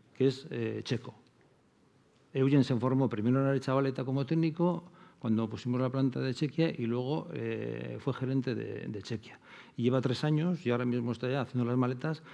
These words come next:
para volver de nuevo a Chequia, pero lleva tres años en México. Y va a ser sustituido, pues, por el gerente de, que ahí aparece como de Turquía, Tayfun,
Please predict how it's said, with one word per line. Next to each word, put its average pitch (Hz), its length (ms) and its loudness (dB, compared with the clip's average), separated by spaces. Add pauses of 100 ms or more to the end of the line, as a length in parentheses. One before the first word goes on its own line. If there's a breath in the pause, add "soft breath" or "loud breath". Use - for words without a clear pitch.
(200 loud breath)
para 101 180 -4
volver 110 300 0
de 113 80 -2
nuevo 110 580 -2
a 113 120 -10
Chequia, 120 280 -2
pero 113 140 -4
lleva 127 140 -2
tres 123 180 -2
años 131 220 -2
en 107 80 -2
México. 107 420 -10 (640 loud breath)
Y 117 80 2
va 113 80 2
a - 20 -2
ser 127 140 2
sustituido, 143 800 2
pues, 110 160 -10
por 110 640 -4
el 110 640 -4
gerente 123 520 2
de, 131 280 0
que 131 80 -2
ahí 127 140 2
aparece 120 280 -2
como 127 120 0
de 127 60 0
Turquía, 160 600 -2
Tayfun, 131 500 -2